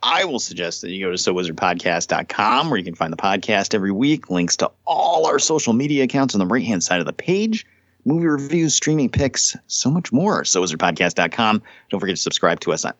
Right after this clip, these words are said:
iTunes, Spotify, Stitcher, anywhere under the sun you find podcasts. We will be there.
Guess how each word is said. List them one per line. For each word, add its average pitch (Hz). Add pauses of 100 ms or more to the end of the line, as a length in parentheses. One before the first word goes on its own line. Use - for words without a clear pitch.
iTunes, 135
Spotify, 135
Stitcher, 143
anywhere 98
under 92
the 82
sun 113
you 101
find 104
podcasts. 101
We 90
will 73 (120)
be 170
there. 156